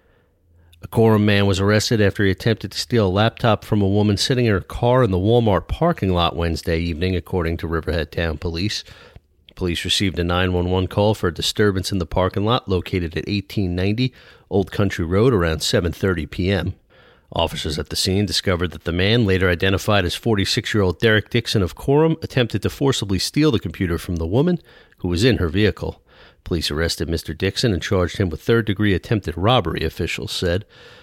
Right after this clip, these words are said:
Police said the Riverhead Town Detective Division responded to assist in the investigation and asked anyone who may have additional information to call police at six three one,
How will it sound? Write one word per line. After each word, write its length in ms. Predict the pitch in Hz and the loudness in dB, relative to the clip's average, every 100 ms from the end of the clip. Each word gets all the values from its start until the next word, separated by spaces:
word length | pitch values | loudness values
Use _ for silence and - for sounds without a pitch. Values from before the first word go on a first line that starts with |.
| _ | _
Police 280 | - 85 76 | -6 -4 -2
said 160 | 90 78 | -2 -2
the 80 | |
Riverhead 400 | 80 82 85 80 | -2 0 0 -2
Town 220 | - 95 82 | -2 -2 -2
Detective 500 | - 98 92 - 90 | -4 -4 -2 -4 -6
Division 420 | 87 98 95 113 | -2 -2 0 0
responded 500 | 87 - 98 92 87 | 0 0 0 0 -2
to 100 | 87 | -4
assist 400 | - - 123 - | -2 0 0 2
in 80 | 92 | 0
the 80 | |
investigation 840 | 85 85 92 - 90 92 98 - 107 | 2 0 -2 -2 -2 -2 0 0 0
and 100 | 90 | 2
asked 240 | 95 - 117 | 0 -2 0
anyone 340 | 120 117 107 | 2 4 4
who 120 | 95 | 2
may 160 | 101 107 | 2 2
have 140 | 95 | 2
additional 440 | 90 120 - 104 101 | 0 -2 0 0 0
information 540 | - 92 110 - 143 | -2 -2 -2 -2 -4
to 40 | |
call 280 | - - 80 | -2 -2 -2
police 360 | - 87 110 - | -2 -4 -4 -6
at 100 | - | -6
six 280 | - 90 - | -4 -6 -8
three 220 | - 85 | -6 -4
one, 300 | 85 107 | 0 0